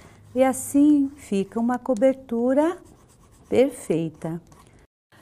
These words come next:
Então, pra fazer a composição com esses tecidos aqui, eu escolhi essa tinta cintilante Vênus.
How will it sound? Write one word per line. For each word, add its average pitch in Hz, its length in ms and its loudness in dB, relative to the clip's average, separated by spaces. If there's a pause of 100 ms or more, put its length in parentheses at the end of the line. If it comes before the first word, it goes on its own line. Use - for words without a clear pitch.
(120)
Então, 370 280 0
pra 392 240 0
fazer 240 300 0
a 208 80 2
composição 196 800 -6
com 180 200 -8
esses 190 420 -4
tecidos - 540 -6
aqui, 196 540 0 (500)
eu 285 200 8
escolhi 214 680 2 (440)
essa 330 280 2
tinta 294 380 -2
cintilante 302 1300 0
Vênus. 196 840 -4